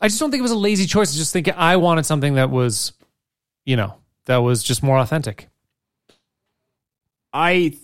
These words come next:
Speaker 2: think, I, I just think you can do, I think, honestly, the, the acting was so weak, it made it so it was, uh, it just kept taking out of the movie. 'Cause you just get these, like, really, like, bad line readings, just really strange way to emote. And it's like, "Oh, like, I just don't buy this." At least, right, I'm watching a movie. I just kept,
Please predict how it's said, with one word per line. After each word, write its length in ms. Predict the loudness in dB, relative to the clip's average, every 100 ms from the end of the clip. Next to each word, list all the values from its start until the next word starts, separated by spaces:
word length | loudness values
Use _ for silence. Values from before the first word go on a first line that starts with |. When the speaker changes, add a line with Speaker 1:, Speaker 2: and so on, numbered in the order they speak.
| _ -4
Speaker 2:
think, 300 | -2 -2 0
I, 240 | 0 2
I 40 | 0
just 180 | 0 -2
think 140 | -2
you 80 | -2
can 120 | -2
do, 160 | 0 0
I 80 |
think, 380 | -2 -2 -2 -2 -2
honestly, 480 | 0 2 2 2 0
the, 180 | -2 -4
the 120 | -2
acting 260 | -2 0 -2
was 120 | -2
so 100 | -2
weak, 200 | -2 -2
it 80 | -4
made 200 | -2 -2
it 120 | -4
so 120 | -4
it 40 | -4
was, 240 | -6 -10 -4
uh, 100 | -2 0
it 80 | -2
just 140 | -2
kept 180 | -2 -2
taking 200 | -2 -2
out 120 | -2
of 60 | -4
the 40 |
movie. 240 | -8 -10 _ _ _ _ _ _
'Cause 120 | -4
you 60 | -2
just 100 | -2
get 80 | -4
these, 140 | -4
like, 100 | -4
really, 360 | -2 -2 0 -2
like, 200 | -4 -4
bad 320 | -2 -2 -4
line 220 | -6 -6
readings, 300 | -6 -6 -8
just 180 | -8 -6
really 400 | 0 2 2 0
strange 480 | -2 -2 -2 0 -2
way 120 | -2
to 80 | -2
emote. 400 | -4 -4 -4 -4
And 100 | -8
it's 80 | -12
like, 140 | -12
"Oh, 340 | -10 -8 -8 -12 _ _ _ _ _ _
like, 100 | -8
I 80 | -6
just 100 | -4
don't 220 | -4 -4 -4
buy 240 | -4 -4
this." 400 | -6 -12 -16 -20 _
At 80 | -6
least, 160 | -4 -2
right, 100 | -4
I'm 80 | -4
watching 240 | -8 -8
a 20 | -8
movie. 380 | -8 -10 -16 _ _
I 100 | -8
just 200 | -6 -6
kept, 180 | -8 -10